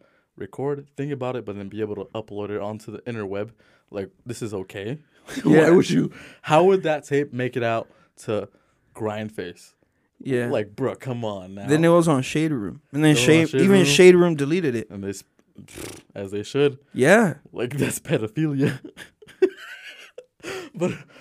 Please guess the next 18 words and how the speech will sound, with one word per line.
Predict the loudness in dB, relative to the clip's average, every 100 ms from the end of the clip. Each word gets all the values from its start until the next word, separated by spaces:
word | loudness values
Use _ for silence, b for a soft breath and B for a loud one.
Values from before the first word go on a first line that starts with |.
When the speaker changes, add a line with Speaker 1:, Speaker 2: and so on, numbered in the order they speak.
| b b b b _ _ _ _
Speaker 1:
I'm | -4 -4
just | -2 -4 -4
saying, | -8 -8
if | -6
I | -2
Speaker 2:
Oh, | -2
Speaker 1:
saw | 2 6
Speaker 2:
now | 8 8
I | 8
have | 6 4
to |
go | 6 6
look | 6 2
up | 0 2
into | 0 0
that, | -4 -4 -6 _ _ _ _ _ _ _ _
that | -6 -2 0
dude. | 0 0 -2